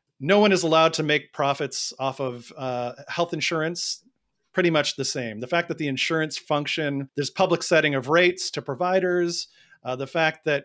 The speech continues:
you know, all money that gets saved goes back into the system. It doesn't get to be skimmed off by a private actor, whether profit, for profit or nonprofit. All of this stuff, that's what makes it politically hard to do Medicare for All.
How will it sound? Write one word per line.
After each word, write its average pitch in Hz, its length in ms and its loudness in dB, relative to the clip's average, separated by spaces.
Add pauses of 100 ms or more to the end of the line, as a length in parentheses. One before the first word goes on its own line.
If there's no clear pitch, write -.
you 143 100 -8
know, 123 360 -4
all 170 560 6
money 170 320 0
that 151 160 -4
gets 143 200 -4
saved 170 420 4
goes 139 160 -2
back 165 260 0
into 160 100 -6
the 156 100 -2
system. 147 360 -4
It 123 80 -8
doesn't 143 240 -4
get 143 120 -8
to 143 60 -14
be 135 100 -6
skimmed 147 380 -6
off 131 300 0
by 123 100 -4
a 120 80 -6
private 127 320 -6
actor, 165 420 -2
whether 131 220 -2
profit, 139 420 -10 (280)
for 160 160 4
profit 139 320 2
or 123 80 -4
nonprofit. 170 600 2 (320)
All 214 240 8
of 185 120 4
this 180 200 2
stuff, 160 380 2 (160)
that's 208 300 0
what 214 100 0
makes 196 220 -4
it 190 80 -6
politically 190 340 0
hard 160 240 2
to 147 60 -10
do 151 120 -6
Medicare 165 400 2
for 202 200 6
All. 151 360 4